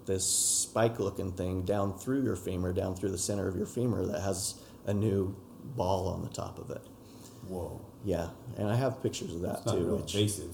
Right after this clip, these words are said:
Speaker 2: or anything.
Speaker 1: <laughs>
Speaker 2: My gosh.
Speaker 1: Yeah, yeah, it's, it's pretty crazy when you look at the X-rays, the before and after, and, and
Speaker 2: Yeah.
Speaker 1: see, you know, what they actually do
Speaker 2: Mm-hmm.
Speaker 1: when you're, when you're in surgery. But,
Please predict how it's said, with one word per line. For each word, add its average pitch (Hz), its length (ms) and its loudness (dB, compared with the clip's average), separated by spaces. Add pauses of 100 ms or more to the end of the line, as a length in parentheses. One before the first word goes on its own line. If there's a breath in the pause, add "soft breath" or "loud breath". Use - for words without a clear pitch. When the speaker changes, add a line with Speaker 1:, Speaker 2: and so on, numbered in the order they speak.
Speaker 2:
or - 80 -10
anything. - 480 -10
Speaker 1:
<laughs> - 840 4
Speaker 2:
My - 120 -4
gosh. 135 440 0 (600 loud breath)
Speaker 1:
Yeah, 117 200 6 (380 loud breath)
yeah, 120 200 10
it's, 127 240 8
it's 117 160 6
pretty 139 240 4
crazy 101 360 4
when 98 140 2
you 98 100 4
look 98 200 2
at - 80 -2
the 87 120 2
X-rays, 92 600 2
the 92 140 2
before 90 400 0
and 90 100 0
after, 90 440 0
and, 87 340 -2
and 82 100 -6
Speaker 2:
Yeah. 95 60 0
Speaker 1:
see, 90 440 -2 (240)
you 92 80 -4
know, 87 120 0
what 95 200 0
they 92 120 0
actually 90 340 -4
do 90 340 0 (120)
Speaker 2:
Mm-hmm. 87 180 -4 (680 loud breath)
Speaker 1:
when 95 120 0
you're, 92 240 0 (140)
when 92 120 -6
you're 92 140 0
in 90 80 0
surgery. 95 460 0
But, 90 300 0